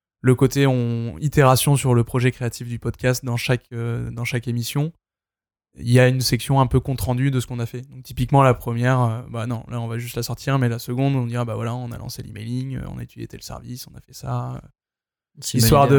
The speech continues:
Speaker 2: idée,
Speaker 1: de, de, de montrer un peu comment ça se passe. Et, euh, et puis faire des comptes rendus, tu vois.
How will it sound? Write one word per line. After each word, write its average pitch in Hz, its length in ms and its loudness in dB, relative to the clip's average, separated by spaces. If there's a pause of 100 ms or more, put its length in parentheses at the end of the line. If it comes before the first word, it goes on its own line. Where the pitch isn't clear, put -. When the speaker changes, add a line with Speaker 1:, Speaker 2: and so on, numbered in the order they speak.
(100)
Speaker 2:
idée, 123 40 0
Speaker 1:
de, 120 100 0
de, 120 60 2
de 120 120 -4
montrer 139 380 4
un 135 100 6
peu 127 160 0
comment 120 160 0
ça 117 140 -6
se - 60 -16
passe. 139 360 -4 (800)
Et, 120 240 6
euh, 95 460 0
et 117 80 -8
puis 120 320 -2
faire 117 200 2
des 120 120 2
comptes 120 180 -6
rendus, 147 220 2
tu - 80 -18
vois. 127 280 -12